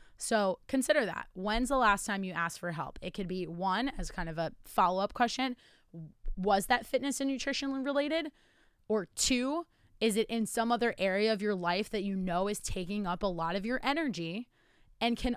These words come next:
also acknowledge that it doesn't have to take up that much energy. You don't have to carry the burden of whatever that is on your back. Females are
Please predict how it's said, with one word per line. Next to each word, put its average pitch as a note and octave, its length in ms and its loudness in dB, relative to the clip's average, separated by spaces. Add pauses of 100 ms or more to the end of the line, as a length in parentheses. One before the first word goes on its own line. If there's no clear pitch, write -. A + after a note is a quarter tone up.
also A#3+ 360 2
acknowledge A3+ 760 2
that B3 140 4
it A#3 160 2
doesn't A#3+ 320 2
have D#4 520 0
to A3+ 120 -4
take F#3+ 320 -4
up E3 280 0 (340)
that G3 260 6
much F3 240 -4
energy. E3 500 -8
You A#3 100 -2
don't D4+ 160 0
have C#4 460 0
to B3+ 140 -4
carry F#3+ 300 0
the F3 120 -2
burden E3+ 500 0
of F3 180 -2
whatever F3 420 -2
that E3 240 -6
is - 320 -4 (400)
on G3+ 120 2
your F3 140 -6
back. - 320 -8 (240)
Females A#3+ 500 2 (140)
are F3 400 2